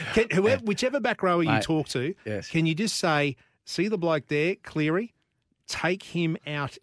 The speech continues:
Speaker 1: every
Speaker 2: Snap him in
Speaker 1: time."
Speaker 2: half,
Speaker 1: Well, they
Speaker 2: yes.
Speaker 1: did that in game one and
Speaker 2: Yeah,
Speaker 1: not in
Speaker 2: well,
Speaker 1: game two.
Speaker 2: I think I'd said that, uh, every time,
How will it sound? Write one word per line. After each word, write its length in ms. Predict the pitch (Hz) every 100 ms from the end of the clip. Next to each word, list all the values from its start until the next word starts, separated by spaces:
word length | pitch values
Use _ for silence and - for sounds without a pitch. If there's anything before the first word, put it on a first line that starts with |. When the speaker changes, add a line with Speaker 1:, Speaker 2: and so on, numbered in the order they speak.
| -
Speaker 1:
every 140 | 143
Speaker 2:
Snap 200 | 127 139
him 40 | 139
in 60 | 120
Speaker 1:
time." 220 | 147 151
Speaker 2:
half, 260 | 107 95 -
Speaker 1:
Well, 140 | 180
they 160 | 220 208
Speaker 2:
yes. 100 | 190
Speaker 1:
did 120 | 233
that 180 | 254 269
in 100 | 240
game 280 | 214 214 208
one 160 | 208
and 80 | -
Speaker 2:
Yeah, 100 | -
Speaker 1:
not 100 | 202
in 60 | 196
Speaker 2:
well, 60 | -
Speaker 1:
game 220 | - 208
two. 300 | - 214 160
Speaker 2:
I 120 | 117 117
think 200 | 151 131
I'd 160 | 107
said 300 | - 117 120
that, 160 | 101 101 _ -
uh, 200 | 107 101
every 220 | 113 117
time, 400 | - 107 104 95